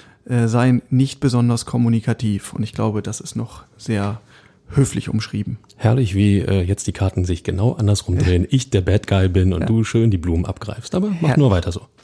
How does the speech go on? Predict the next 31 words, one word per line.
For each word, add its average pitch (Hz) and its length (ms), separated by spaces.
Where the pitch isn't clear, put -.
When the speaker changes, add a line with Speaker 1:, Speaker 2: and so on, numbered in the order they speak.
Speaker 1:
Ich 127 160
werde. 170 380
Das - 160
kann 156 140
ich 156 60
ja 156 100
nicht 156 160
auf 143 120
mir 143 100
sitzen 165 300
lassen, - 320
ey. 120 160
Ich 156 180
immer 143 160
der 135 140
Negative 131 480
hier. 110 240
Nee, 123 160
nee, 117 120
nee. 127 200
Ähm, 175 240
blicken 220 240
wir 208 120
mal 202 120
kurz 226 260
auf 190 180
die 202 120
übrigen 220 340
Nationalspieler. 117 1040
Ähm, 127 240
kleines 151 500